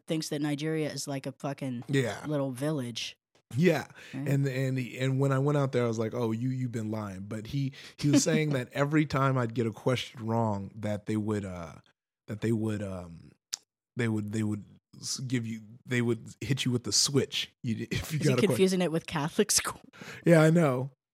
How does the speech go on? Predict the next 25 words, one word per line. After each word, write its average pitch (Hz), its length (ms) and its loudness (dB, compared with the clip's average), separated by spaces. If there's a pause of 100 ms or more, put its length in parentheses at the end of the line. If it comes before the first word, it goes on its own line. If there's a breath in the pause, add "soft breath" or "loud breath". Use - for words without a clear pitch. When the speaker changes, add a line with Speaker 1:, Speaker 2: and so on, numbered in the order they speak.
(420 loud breath)
Speaker 2:
And 165 80 2
I'm, 196 280 4
I'm 202 200 4
like, 190 200 2
"How's 202 200 4
that 220 160 4
a - 20 0
good 165 260 0
learning 139 600 2
process? 110 640 -6
Just 135 320 -2
abuse. 117 540 2
I'm 127 140 -2
gonna 120 180 -2
abuse 131 440 4
you 131 60 4
till 120 160 4
you 117 80 4
get 117 160 2
it 113 60 0
right." 120 160 2
It's 113 120 -4
like, 113 120 -4
that's 135 180 -2
not 180 240 -2